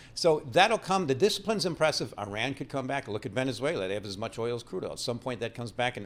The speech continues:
and higher prices bring that on. But I think what's happening now is more the macro. I think we're beginning part of the great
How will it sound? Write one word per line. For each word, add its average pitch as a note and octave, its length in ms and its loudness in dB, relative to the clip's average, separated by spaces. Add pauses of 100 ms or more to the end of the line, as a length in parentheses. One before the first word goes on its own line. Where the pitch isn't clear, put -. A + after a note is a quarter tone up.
and A2+ 160 -8
higher C#3 220 -2
prices A#2 300 -4
bring A2 180 -8
that A2+ 120 -4
on. A#2 140 -4
But A2 160 -4
I B2+ 80 -2
think - 340 -8
what's C3+ 180 -8
happening A#2 320 -6
now G2+ 120 -6
is F#2+ 140 -10
more G2+ 160 -6
the F#2 80 -8
macro. F2+ 420 -10 (380)
I F#3 160 0
think C4 240 -2
we're G#3+ 100 2
beginning C3+ 460 -2
part B2+ 220 0
of A2 80 -6
the G#2 80 -4
great A2 340 -6